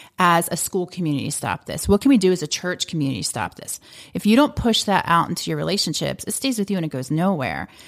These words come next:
So we've gotta get that individual, "Okay, I'm not gonna tolerate this anymore. I'm gonna reflect empathy, respect, and consent in my relationships.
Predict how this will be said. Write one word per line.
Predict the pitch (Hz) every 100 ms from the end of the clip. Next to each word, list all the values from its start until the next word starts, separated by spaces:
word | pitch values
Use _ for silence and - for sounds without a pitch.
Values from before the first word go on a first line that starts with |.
| -
So | - 214
we've | 208 254
gotta | 285 247 196
get | 175 170 - -
that | 151 143 -
individual, | 190 170 170 180 196 170 160 - _
"Okay, | 180 170 175 131
I'm | 170
not | 160 143
gonna | 156
tolerate | - 170 170 160
this | 160 151
anymore. | 147 143 135 131 90 - _
I'm | 196
gonna | 208 196
reflect | 165 156 - 196 190 156 - - -
empathy, | 185 170 175
respect, | 151 156 170 165 151
and |
consent | 151 147 180 -
in |
my | 160
relationships. | 151 151 165 - 151 - - -